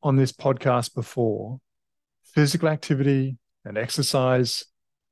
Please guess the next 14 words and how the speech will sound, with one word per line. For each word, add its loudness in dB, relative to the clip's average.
are -8
beneficial 0
and -8
safe -2
for -2
people -2
with 2
osteoarthritis. -2
But 0
despite 0
extensive 0
research 2
supporting 0
that, -8